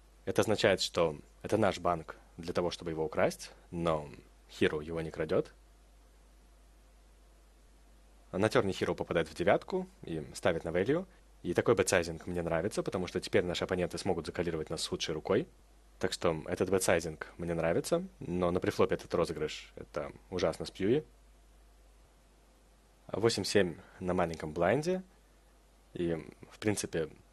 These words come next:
такой кол я ещё могу простить, но в целом это фолд. Особенно, если наши оппоненты хотя бы наполовину компетентны.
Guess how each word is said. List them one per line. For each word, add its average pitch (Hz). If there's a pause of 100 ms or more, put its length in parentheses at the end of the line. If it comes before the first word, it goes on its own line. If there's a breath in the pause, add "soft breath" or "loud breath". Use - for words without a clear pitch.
(300)
такой -
кол 90
я 85
ещё 82
могу 85
простить, 185
но 87
в -
целом 78
это -
фолд. 113 (480)
Особенно, 95
если 92
наши 92
оппоненты 95
хотя 85
бы 82
наполовину 90
компетентны. 95